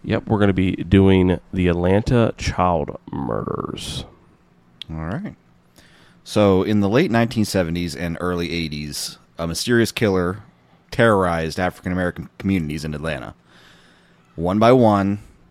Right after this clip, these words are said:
Speaker 2: African-American children and young adults were being kidnapped and turning up dead days or weeks later.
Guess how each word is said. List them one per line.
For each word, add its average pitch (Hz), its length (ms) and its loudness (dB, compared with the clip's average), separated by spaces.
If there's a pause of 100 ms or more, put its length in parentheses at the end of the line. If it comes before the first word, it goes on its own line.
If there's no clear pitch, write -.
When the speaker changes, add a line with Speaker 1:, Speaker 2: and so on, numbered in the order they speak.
(480)
Speaker 2:
African-American 104 540 -2
children 98 420 2
and 87 160 -2
young 92 140 -2
adults 92 340 0
were 87 80 -6
being 82 160 -4
kidnapped 101 460 -2
and 85 160 -8
turning 90 260 -2
up 82 160 -8
dead 87 380 0 (280)
days 85 300 -2
or 80 80 -4
weeks 76 260 -8
later. 92 360 0